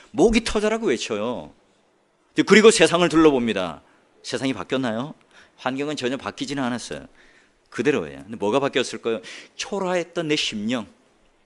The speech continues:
황제 동상을 바라보며 예수님이 초라에게 보였던 이 시선이 바뀌기 시작해요. 그리고 나서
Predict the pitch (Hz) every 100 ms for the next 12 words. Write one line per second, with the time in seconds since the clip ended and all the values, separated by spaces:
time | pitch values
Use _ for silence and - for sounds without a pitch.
0 | - - - - 196 185 165 156 156 147
1 | 135 135 127 127 131 117 - - 131 -
2 | 160 165 151 - - 165 147 147 - 123
3 | 131 135 131 - 143 170 170 165 - -
4 | 117 107 _ _ 156 147 147 - 98 80
5 | 71 160 156 156 160 180 240 254 -